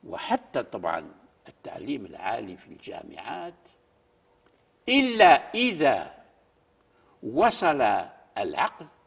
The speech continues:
إلى ما نسميه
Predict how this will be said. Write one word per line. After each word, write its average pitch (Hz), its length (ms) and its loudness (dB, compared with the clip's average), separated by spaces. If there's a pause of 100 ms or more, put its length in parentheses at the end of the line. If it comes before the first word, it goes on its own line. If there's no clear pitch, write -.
(1120)
إلى 135 400 -4
ما 117 440 -4 (500)
نسميه 104 880 -12